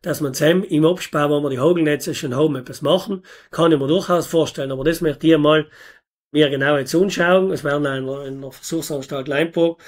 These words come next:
wird eine neue Anlage gebaut. Eine bestehende ist ja schon, aber neue wird gemacht mit der heutigen Gegebenheit. Damit man das sieht, weil ich möchte, dass unter der Anlage nach wie vor landwirtschaftliche Produkte produziert werden.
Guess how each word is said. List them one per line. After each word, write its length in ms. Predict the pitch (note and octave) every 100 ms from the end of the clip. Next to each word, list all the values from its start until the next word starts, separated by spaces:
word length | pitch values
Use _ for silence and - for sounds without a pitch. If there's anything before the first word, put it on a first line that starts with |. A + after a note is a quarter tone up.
| - - -
wird 260 | D3+ D3
eine 200 | C#3 C3+
neue 360 | B2+ C#3+ D#3 C#3
Anlage 480 | D3 E3+ D#3 D3+ C#3
gebaut. 480 | C#3 D#3+ D#3+ F3
Eine 80 | -
bestehende 440 | - C3+ D3 C#3+ C#3
ist 160 | -
ja 80 | F3
schon, 240 | - E3+
aber 140 | D#3 C3+
neue 260 | C#3+ D#3+
wird 160 | C#3+ C3+
gemacht 280 | D3 D#3 -
mit 120 | -
der 80 | C3+
heutigen 280 | C#3+ C#3 C#3+
Gegebenheit. 680 | B2+ D#3+ E3+ D3 E3+ - _ - - - _ - -
Damit 300 | - E3 G3+
man 120 | E3+ D3+
das 220 | D3 C#3
sieht, 260 | F3+ G#3 - _ _ -
weil 240 | D#3+ D#3
ich 160 | G3 F#3+
möchte, 380 | F3+ F#3 - _
dass 280 | D#3+ C3+ -
unter 380 | - A#3 C4+ F3
der 140 | F3+
Anlage 600 | D3+ F#3 F3+ F#3 F#3 F#3 _ _ -
nach 280 | D#3 F#3+
wie 80 | G3
vor 240 | F#3 F#3 E3
landwirtschaftliche 720 | D3 E3 E3+ D3+ D3+ - B2+
Produkte 420 | - C#3 D#3+ -
produziert 560 | - C#3 C3+ - D3 C#3+
werden. 260 | C3+ B2